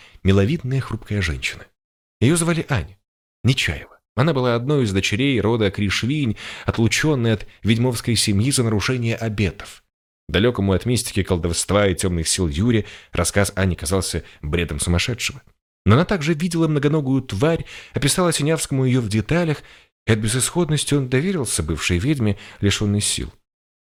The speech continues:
От Ани Юра узнал, что он не сошел с ума, а за ним по пятам ходит одна из ипостасей ее матери Видары. С каждым днем она будет подбираться все ближе и ближе, и как только она дотянется до него.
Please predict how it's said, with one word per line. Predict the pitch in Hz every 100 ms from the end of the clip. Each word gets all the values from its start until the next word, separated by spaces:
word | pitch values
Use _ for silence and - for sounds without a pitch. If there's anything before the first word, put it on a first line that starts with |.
| _ -
От | - 185
Ани | 196 170
Юра | 165 165
узнал, | 143 117 160 143
что | - 127
он | 110
не | 107
сошел | 101 90 110 101
с | - 98
ума, | 90 95
а | 80 76
за | 69 69
ним | 110 127
по | 85 73
пятам | 78 101 113 90
ходит | 110 104 - - -
одна | - 98 127
из | -
ипостасей | - 98 - - 107 117 - 107
ее | 92 82
матери | 87 90 87 82 - -
Видары. | 87 82 98 78 - _ _ _ _ -
С | -
каждым | 98 82 82 73
днем | 80 110 95
она | 73 73
будет | 69 71 67
подбираться | 71 67 71 76 - 71
все | - 65
ближе | 82 123 139 101 85
и |
ближе, | 71 73 127 147 117 - - _ _
и | 107
как | -
только | - 98 101 - 71
она | -
дотянется | - - 143 147 101 - -
до |
него. | - - -